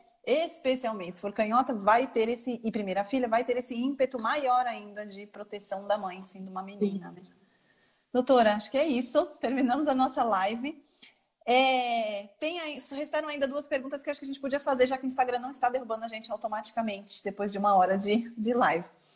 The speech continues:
Speaker 2: Hum.
Speaker 1: Ahn, ainda,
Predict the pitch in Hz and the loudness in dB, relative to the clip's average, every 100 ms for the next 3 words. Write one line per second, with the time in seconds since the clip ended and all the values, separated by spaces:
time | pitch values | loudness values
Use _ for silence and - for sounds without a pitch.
0 | - 214 240 247 214 180 _ _ - 247 | -8 -6 -4 -4 -6 -10 _ _ 2 6
1 | 269 269 269 262 262 240 226 - _ _ | 8 6 4 2 0 -2 -4 -6 _ _
2 | - 285 330 | -4 2 2